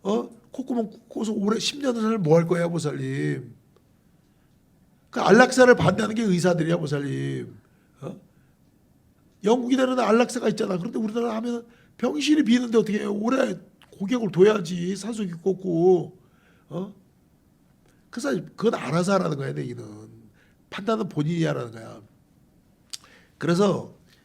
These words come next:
예, 여러분들이 이제 다시 일러드릴게. 삼 개월만 있으면 세포가 싹 바뀌어요, 보살님. 건강 찾을 수 있어.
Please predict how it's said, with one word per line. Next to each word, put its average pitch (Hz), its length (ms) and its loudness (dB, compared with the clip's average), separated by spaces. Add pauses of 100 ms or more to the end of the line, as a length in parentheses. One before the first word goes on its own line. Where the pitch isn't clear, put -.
(1080)
예, 165 440 4
여러분들이 196 440 2
이제 185 180 -4
다시 170 280 -6
일러드릴게. 160 680 -4 (260)
삼 - 280 -10
개월만 220 340 4
있으면 214 160 -4
세포가 226 380 -8
싹 - 180 -12
바뀌어요, 143 460 -4
보살님. 107 360 -12 (520)
건강 185 320 -2
찾을 165 260 -8
수 - 340 -12
있어. - 100 -16